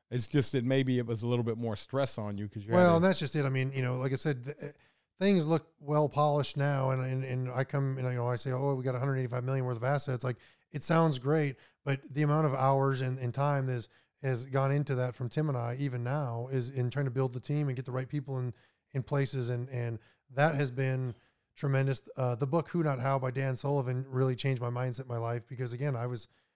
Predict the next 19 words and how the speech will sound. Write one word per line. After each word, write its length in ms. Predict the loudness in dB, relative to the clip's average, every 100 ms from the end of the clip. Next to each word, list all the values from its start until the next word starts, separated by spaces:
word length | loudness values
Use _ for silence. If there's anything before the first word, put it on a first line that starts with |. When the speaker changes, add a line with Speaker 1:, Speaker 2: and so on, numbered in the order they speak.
| _
Speaker 2:
raised 220 | -2 -2 0
blue 140 | 0
collar, 440 | 2 2 2 -2 -6 _ _ _ _
firefighter, 680 | -2 0 0 0 0 -2 -4 -8 _ _ _
you 80 | -4
know, 60 |
in 160 | 2 2
the 60 | 2
trades, 500 | 0 0 0 -2 -4
blue 260 | -2 0
collar 240 | 2 2 2
mindset. 560 | 0 -2 -4 -4 -2
I 120 | -2 -2
had 100 | -4
to 60 |
do 160 | -4 -4
the 80 | -4
work, 420 | -4 -4 -6 -12 _ _ _ _
and 500 | -4 -2 0 -2 -4